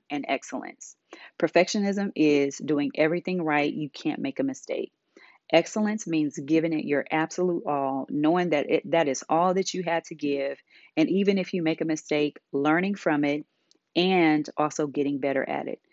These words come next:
There's a major difference. And so we have to be able to recognize those root things and where they come from. I know where mine come from, okay? And so that is something that I have to think about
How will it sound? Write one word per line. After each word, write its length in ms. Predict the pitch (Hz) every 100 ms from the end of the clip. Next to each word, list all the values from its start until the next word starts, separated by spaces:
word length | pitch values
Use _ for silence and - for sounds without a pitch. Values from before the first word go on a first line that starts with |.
| _ -
There's 280 | 160 160 156
a 100 | 151
major 320 | 147 147 139
difference. 640 | 131 131 - - - - _ _ _ _ _ _ _ -
And 120 | 320
so 100 | 185
we 160 | 214 226
have 220 | 226 220
to 140 | 170
be 220 | 147 175
able 120 | 170 175
to 140 | 151
recognize 540 | 151 151 147 143 151 -
those 320 | 147 147 139
root 300 | 147 160 -
things 480 | 156 147 - - - - - - -
and 180 | 165
where 160 | 156 147
they 140 | 147
come 240 | - 143 135
from. 260 | 135 135 -
I 120 | 160
know 180 | 165 170
where 140 | 160
mine 320 | 151 143 139
come 200 | - 143
from, 400 | 147 101 - - - -
okay? 420 | 143 147 139 147 151 - - -
And 100 | 165
so 140 | 160
that 160 | 160 165
is 140 | 170
something 340 | - 165 170 147
that 160 | 143
I 180 | - 156
have 280 | 147 156 143
to 220 | - 147
think 320 | 135 - 147 156
about 400 | 143 139 143